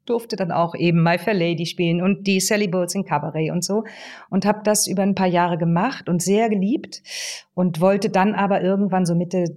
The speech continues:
Mitte, Ende zwanzig doch in ein Festengagement, weil diese,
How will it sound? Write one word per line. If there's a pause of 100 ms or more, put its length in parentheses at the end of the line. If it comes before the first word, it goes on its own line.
(120)
Mitte,
Ende
zwanzig (100)
doch
in
ein
Festengagement,
weil
diese,